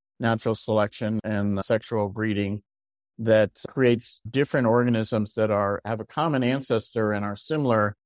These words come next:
but have different features that to make them less or more able to survive. And this happens not just in their genes, but also in their, um,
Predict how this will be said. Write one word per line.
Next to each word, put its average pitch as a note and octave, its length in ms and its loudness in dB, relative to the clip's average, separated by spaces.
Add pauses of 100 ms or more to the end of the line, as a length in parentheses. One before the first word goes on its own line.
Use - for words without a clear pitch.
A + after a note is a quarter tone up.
(340)
but A2 140 2
have A2+ 320 0
different B2 580 -2
features B2 720 -4
that G#2+ 240 2
to A2 140 -4
make A2 240 -4
them G#2 300 -2 (340)
less A#2 500 0 (100)
or A#2 180 -4
more G#2+ 220 4
able G#2 260 2
to G2+ 100 -4
survive. G2+ 640 0 (640)
And A#2 180 -2
this - 300 -2 (120)
happens B2+ 440 0
not B2 260 -2
just B2 380 -6
in A2+ 160 0
their G#2 220 -4
genes, C#3 520 -4
but A2 160 4
also A2 800 0
in A2 300 -2
their, G#2 400 0
um, G2+ 280 -2